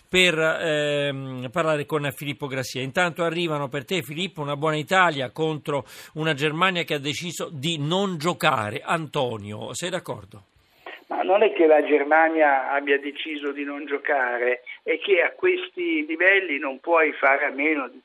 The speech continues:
Speaker 2: cinque, sei, sette titolari. E poi a mio parere è mancata tan-, è mancato tantissimo Hummels quando è stato sostituito nella, nella ripresa. Eh,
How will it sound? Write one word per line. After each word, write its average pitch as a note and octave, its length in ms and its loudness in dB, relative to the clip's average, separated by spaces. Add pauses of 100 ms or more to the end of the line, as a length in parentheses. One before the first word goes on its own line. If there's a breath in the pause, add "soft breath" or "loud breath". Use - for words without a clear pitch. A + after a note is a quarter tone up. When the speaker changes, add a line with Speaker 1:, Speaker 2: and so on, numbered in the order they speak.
Speaker 2:
cinque, D3+ 380 -4
sei, D3 200 2
sette C#3+ 240 -2
titolari. C3+ 600 2 (260 loud breath)
E E3 140 -4
poi G#3 220 6
a F3 80 6
mio D3 220 -2
parere D#3+ 420 -4
è - 20 -4
mancata C3 680 -4
tan-, C#3 300 -14
è D3+ 80 -14
mancato C#3 460 -6
tantissimo C#3 800 -14
Hummels D#3 420 -4 (440 loud breath)
quando D3+ 320 2
è C3 140 -4
stato C3+ 400 2
sostituito C3 960 -2 (300 loud breath)
nella, A#2+ 880 2
nella A#2+ 320 -2
ripresa. A2+ 580 -2 (420 loud breath)
Eh, C#3+ 600 2